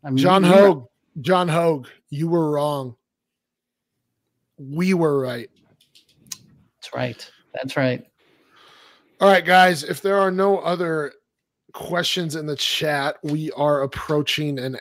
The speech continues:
Speaker 2: hour here. So I think that will do it for us
Speaker 1: Mm-hmm.
Speaker 2: tonight.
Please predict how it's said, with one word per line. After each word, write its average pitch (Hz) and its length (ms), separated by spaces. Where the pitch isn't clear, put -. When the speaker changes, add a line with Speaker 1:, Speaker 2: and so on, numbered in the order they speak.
Speaker 2:
hour 147 320
here. 139 400
So - 180
I 131 60
think 165 200
that 139 160
will 139 160
do 147 220
it - 120
for 143 520
us - 540
Speaker 1:
Mm-hmm. 120 100
Speaker 2:
tonight. 151 500